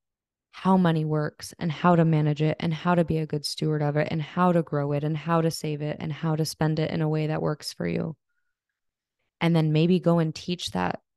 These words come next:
to other people because it was something that you struggled with, and you get to turn your pain into purpose. And because it was so painful for you and you struggled with it for so long,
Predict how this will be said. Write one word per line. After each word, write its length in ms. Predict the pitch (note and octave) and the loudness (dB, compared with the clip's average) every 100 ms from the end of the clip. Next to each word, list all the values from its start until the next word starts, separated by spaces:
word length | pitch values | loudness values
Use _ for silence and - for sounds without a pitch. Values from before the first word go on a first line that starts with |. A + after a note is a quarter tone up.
| _ _ _ - | _ _ _ -8
to 140 | - - | -2 0
other 260 | F3 E3 | 2 2
people 580 | - F3 F3 D#3 D3+ D3+ _ _ _ _ _ | 0 -2 -2 -2 -4 -8 _ _ _ _ _
because 220 | F3+ F#3 | -2 0
it 80 | F3 | 0
was 100 | E3 | -2
something 280 | F3 F3 E3+ | -4 -4 -2
that 140 | D#3+ | -2
you 220 | D#3 F3 | -2 -2
struggled 480 | E3 - E3 E3 E3 | -2 -2 -2 0 0
with, 180 | D#3 D#3 | -2 -4
and 120 | D#3+ | -4
you 100 | D#3+ | -4
get 100 | E3 | -4
to 80 | - | -6
turn 220 | - E3+ | -4 -2
your 120 | D#3+ D#3 | -2 -4
pain 340 | - F3 E3+ | -2 0 0
into 260 | D#3 D#3 D#3 | -2 -2 -6
purpose. 800 | - E3 E3 D#3 D#3+ - - _ _ _ _ _ _ _ _ _ _ _ _ - | -4 -2 -2 -2 -4 -6 -16 _ _ _ _ _ _ _ _ _ _ _ _ -4
And 160 | F3 | -2
because 760 | E3 - - - G3 G3 F3+ D3+ | -2 -6 -10 2 6 8 6 4
it 160 | - | -4
was 180 | F3+ E3+ | -4 -2
so 160 | - E3 | 0 0
painful 560 | E3 F#3 F#3+ F#3 F3+ | 0 2 2 0 -4
for 200 | D#3+ E3 | -6 -6
you 380 | E3 D#3 D3+ D3 - _ _ _ | -2 0 0 -4 -10 _ _ _
and 120 | F#3 | 0
you 60 | F3 | 0
struggled 460 | - F#3 F#3+ F#3+ | 4 4 6 4
with 180 | E3+ E3 | 2 0
it 120 | E3 | -4
for 120 | - D#3 | -6 -6
so 320 | - F3 E3+ | 0 2 4
long, 480 | D#3+ F3 F3 D#3 | 2 2 0 -4